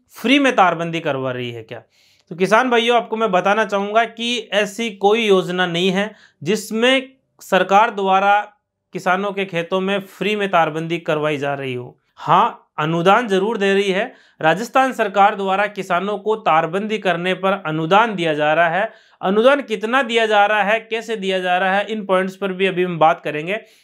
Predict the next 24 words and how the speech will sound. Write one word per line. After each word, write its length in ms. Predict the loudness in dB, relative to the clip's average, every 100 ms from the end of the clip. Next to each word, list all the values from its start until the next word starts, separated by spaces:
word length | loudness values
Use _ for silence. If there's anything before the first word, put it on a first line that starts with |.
| _ -8
लेकिन 440 | 2 2 2 -2 -4 _
किसानों 360 | -4 2 2 2
के 120 | 0
बीच 220 | -2 -4 -2
में 140 | -4
से 160 | -2 -4
जो 440 | 0 2 2 0 -2
सवाल 400 | 2 4 4 2
निकल 240 | -6 -6
कर 180 | -4 -2
आ 120 | 0
रहे 160 | 0 -4
हैं 220 | -6 -10 _ _ -12
कि 60 | -4
सरकार 460 | -2 2 4 4
हमारे 340 | 2 -2 -2 -4
खेतों 340 | -8 -8 -6
में 140 | -4 -6
फ्री 260 | -4 -4
में 120 | -2 0
तारबंदी 440 | 2 2 -4 -6
करवा 300 | -2 0 0
रही 160 | 0 0
है, 280 | -2 -4